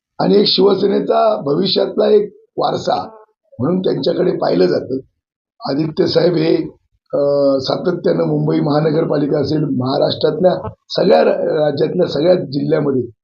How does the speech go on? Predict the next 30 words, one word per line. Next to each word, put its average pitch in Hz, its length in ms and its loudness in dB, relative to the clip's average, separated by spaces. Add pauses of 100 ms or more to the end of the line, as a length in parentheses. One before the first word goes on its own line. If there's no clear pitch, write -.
(160)
दौरे 143 360 0
त्या 165 100 2
ठिकाणी 151 320 -2
करतायत. 185 360 0 (440)
उत्स्फूर्त 240 420 0
असा - 260 2
प्रतिसाद 175 420 -2
त्यांच्या - 480 -4
सगळ्या 139 340 0 (380)
दौऱ्यांना 143 380 2
त्या - 140 0
ठिकाणी 139 300 0
मिळतोय 135 540 0 (180)
आणि 170 120 0
म्हणून 208 260 4
एक 220 240 0
तरुणाईमध्ये 220 800 0
एक 208 140 -4
भगवं 196 400 0
वातावरण 170 520 -2 (300)
महाविकास 151 420 -4
आघाडीचं 156 420 -2
आणि 175 120 -2
शिवसेनेचं 139 800 -4
हे - 460 0
त्या 180 80 2
ठिकाणी 170 300 -4
निर्माण 143 360 -2
होताना 139 300 -2
दिसतंय. - 380 -4